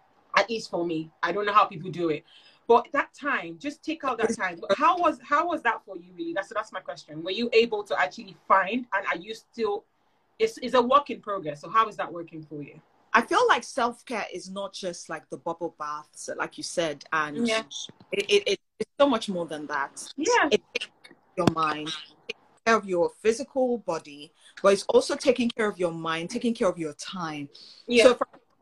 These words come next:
Speaker 2: some, some, some things I would mention as self-care for new moms is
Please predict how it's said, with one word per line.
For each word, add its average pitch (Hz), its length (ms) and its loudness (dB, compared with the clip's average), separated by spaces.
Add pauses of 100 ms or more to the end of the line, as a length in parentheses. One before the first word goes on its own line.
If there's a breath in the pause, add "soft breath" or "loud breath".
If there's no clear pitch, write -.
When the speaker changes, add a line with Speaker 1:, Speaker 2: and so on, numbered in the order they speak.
(260)
Speaker 2:
some, 247 220 2
some, 285 440 -2
some 285 300 -2
things 233 260 0
I 180 80 2
would 175 200 -4
mention 180 440 -6
as 151 160 -10
self-care 175 600 -4
for 151 240 -2
new 196 240 0
moms 151 460 -4 (300 loud breath)
is 214 260 6